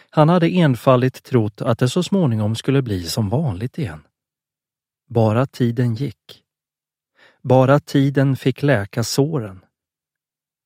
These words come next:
Men hon hade uttalat orden, de där orden han inte ville ta in. Och det värsta var hennes beslutsamhet.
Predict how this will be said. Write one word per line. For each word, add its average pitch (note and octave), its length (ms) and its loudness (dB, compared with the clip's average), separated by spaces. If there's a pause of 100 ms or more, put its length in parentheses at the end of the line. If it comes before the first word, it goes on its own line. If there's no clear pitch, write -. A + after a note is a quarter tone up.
(400)
Men B2+ 300 4
hon D3 320 2
hade B2 340 0
uttalat A#2 840 -2
orden, G#2+ 560 -6 (400)
de C#3+ 200 4
där C3 200 6
orden A#2 420 0
han A#2 280 -2
inte A#2 480 -2
ville G2 280 -4
ta A#2 300 -2
in. B2 240 -4 (1120)
Och C#3 220 0
det D3 120 6
värsta F3 480 0
var B2+ 180 4
hennes A#2+ 300 0
beslutsamhet. A2+ 1120 -6